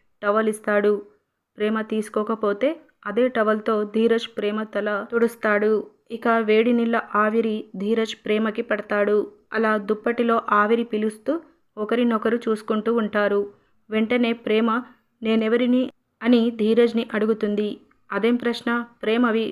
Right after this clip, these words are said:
అని ధీరజ్ చెప్తాడు. "నేను నీకేమవుతానని?" అని ప్రేమ అంటూ ఉంటే ధీరజ్ అలాగే చూస్తాడు. "నిజంగా నీ దృష్టిలో నేను ఒక వస్తువునైతే నా విషయంలో నువ్వు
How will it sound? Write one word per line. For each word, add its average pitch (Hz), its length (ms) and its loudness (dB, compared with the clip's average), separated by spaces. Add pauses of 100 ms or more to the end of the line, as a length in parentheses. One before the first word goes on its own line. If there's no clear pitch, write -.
(120)
అని 220 180 -2
ధీరజ్ 214 380 0
చెప్తాడు. 208 520 -4 (560)
"నేను 226 260 0
నీకేమవుతానని?" 226 1000 2 (400)
అని 220 200 -2
ప్రేమ 220 340 0 (140)
అంటూ 208 300 -2
ఉంటే 214 300 -4 (420)
ధీరజ్ 226 420 2 (140)
అలాగే 220 380 2
చూస్తాడు. 214 560 -2 (440)
"నిజంగా 247 460 2
నీ 233 140 2
దృష్టిలో 220 540 -2 (320)
నేను 220 260 0
ఒక 220 200 2
వస్తువునైతే 214 720 0 (560)
నా 220 160 0
విషయంలో 233 520 2
నువ్వు 226 240 2